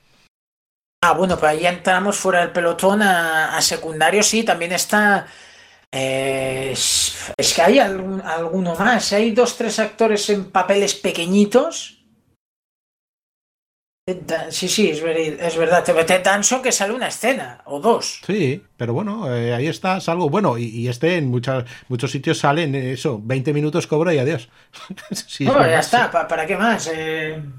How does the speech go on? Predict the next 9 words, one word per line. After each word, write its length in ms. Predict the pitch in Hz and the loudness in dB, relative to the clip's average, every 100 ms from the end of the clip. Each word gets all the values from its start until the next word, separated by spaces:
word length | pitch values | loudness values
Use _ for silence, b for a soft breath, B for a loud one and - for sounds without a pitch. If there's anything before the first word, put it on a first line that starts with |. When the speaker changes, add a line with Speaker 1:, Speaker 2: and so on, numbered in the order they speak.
| - _ _ _ _ _ _ _ _ _ _ _ _ _ - | -20 _ _ _ _ _ _ _ _ _ _ _ _ _ -2
Speaker 1:
El, 160 | 180 - | 0 0
el 140 | 175 170 | 0 2
elenco 360 | 170 233 269 247 | 2 2 2 0
aquí 260 | 233 240 | 0 -2
yo 140 | 247 196 | 0 0
creo 180 | 220 | 0
que 120 | 214 196 | 0 -2
está, 760 | - 202 208 214 208 202 202 - | -2 -2 0 0 0 -2 -2 2
todos, 420 | 247 262 226 | 2 4 0